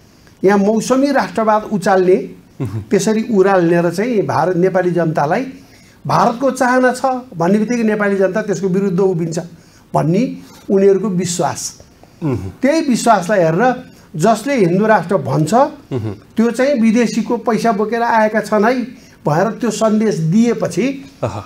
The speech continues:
Speaker 1: नेपाली जनताले हिन्दू राष्ट्र बनाउँदैन भन्ने सोच बनाएर
Speaker 2: मह्म।
Speaker 1: एउटा रणनीतिक प्रचारबाजी,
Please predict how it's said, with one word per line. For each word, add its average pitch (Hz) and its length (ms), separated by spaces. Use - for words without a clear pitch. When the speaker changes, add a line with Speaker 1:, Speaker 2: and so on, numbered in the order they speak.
Speaker 1:
नेपाली 214 360
जनताले 185 420
हिन्दू 160 480
राष्ट्र 170 280
बनाउँदैन 175 540
भन्ने 143 320
सोच 262 460
बनाएर 143 380
Speaker 2:
मह्म। 151 440
Speaker 1:
एउटा 208 180
रणनीतिक 262 840
प्रचारबाजी, 180 840